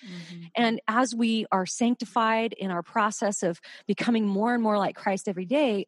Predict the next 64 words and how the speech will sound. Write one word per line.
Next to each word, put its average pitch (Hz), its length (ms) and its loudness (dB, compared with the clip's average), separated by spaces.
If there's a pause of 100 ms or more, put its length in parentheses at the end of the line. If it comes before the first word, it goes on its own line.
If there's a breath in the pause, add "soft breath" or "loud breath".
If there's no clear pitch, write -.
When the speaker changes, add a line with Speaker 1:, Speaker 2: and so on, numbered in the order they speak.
Speaker 2:
our 214 140 2
minds 220 380 2
do 240 200 6
become 233 340 4
renewed. 202 440 2
And 185 100 -2
we, 196 220 2
and 196 80 0
we, 196 100 2 (220)
and 202 240 -2
so, 214 220 0 (120)
so - 160 -6
sometimes 269 380 2
your 202 80 2
heart's 240 240 0
gonna 196 160 -2
be 175 120 -6
right. 180 240 0
It's 170 140 -8
gonna 196 160 -2
tell 240 220 -2
you, 190 240 -2 (420 loud breath)
you 220 80 -4
know, 180 400 0
to 220 120 -2
do 226 260 4
what, 214 240 2 (100)
what 190 180 0
Jesus 196 380 -2
tells 175 240 -4
you 175 80 -4
to 170 80 -10
do, 262 140 2
but - 120 -4
sometimes 240 380 -2
it's 185 140 -8
gonna 180 180 -4
tell 185 160 -6
you 175 140 -6
not 190 220 -6
to. - 200 -8 (480 soft breath)
Speaker 1:
Yeah. 165 160 -14
Speaker 2:
And 208 140 0
that's 240 240 2
why 220 180 6
we 220 140 6
have 226 100 4
to - 80 -8
continue 247 460 2
the 226 80 4
renewing 208 380 2
of 190 100 -2
our 180 100 -4
mind 240 380 0
with 233 140 0
the 233 60 0
word 214 240 -2
of 202 100 -4
God, 202 300 -2
because 180 280 -6
that's 208 260 -2
what 208 80 2
that 180 240 -2
does. 175 540 -2